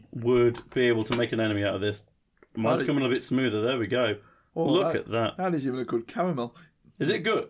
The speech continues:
Speaker 2: Cheeky shit, <laughs> licking the parts.
Speaker 1: Yeah, I've left both the pots on my
Speaker 2: <laughs>
Speaker 1: side
Speaker 2: I
Speaker 1: of the
Speaker 2: noticed
Speaker 1: room.
Speaker 2: I didn't get my part. <laughs>
Speaker 1: You don't have your pot. Wow.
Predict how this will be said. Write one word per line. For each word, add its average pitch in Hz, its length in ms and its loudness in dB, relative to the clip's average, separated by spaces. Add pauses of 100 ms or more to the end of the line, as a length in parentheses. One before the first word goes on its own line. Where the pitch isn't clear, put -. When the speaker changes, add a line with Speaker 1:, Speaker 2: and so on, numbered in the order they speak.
Speaker 2:
Cheeky 117 340 -10
shit, - 260 -8 (100)
<laughs> - 80 -16
licking 127 360 -8
the 117 60 -8
parts. 117 400 -8 (220)
Speaker 1:
Yeah, 123 200 4
I've 139 120 -2
left 131 180 -2
both 117 320 0
the - 80 -10
pots 247 220 0
on 104 100 0
my - 200 2
Speaker 2:
<laughs> - 20 -2
Speaker 1:
side - 200 -2
Speaker 2:
I - 40 2
Speaker 1:
of 185 60 2
the 202 100 2
Speaker 2:
noticed 175 280 -2
Speaker 1:
room. 156 100 2
Speaker 2:
I 156 80 2
didn't 156 120 -2
get 156 140 0
my 143 180 2
part. 135 500 -2 (260)
<laughs> 285 100 -10 (300)
Speaker 1:
You 190 120 -2
don't 359 240 6
have 151 120 4
your 135 160 2
pot. 127 200 -6
Wow. 139 540 6